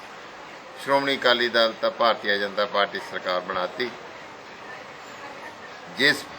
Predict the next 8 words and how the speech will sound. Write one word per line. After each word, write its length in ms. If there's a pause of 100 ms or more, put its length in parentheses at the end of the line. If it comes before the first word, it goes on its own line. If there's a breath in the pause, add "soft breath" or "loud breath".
ਜਿਨ੍ਹਾਂ 260
ਦੋਨਾਂ 380
ਪਾਰਟੀਆਂ 420
ਦੀ 120 (140)
ਸੋਚ 300 (1600)
ਗਰੀਬ 360
ਪੱਖੀ 280
ਸੋਚ 240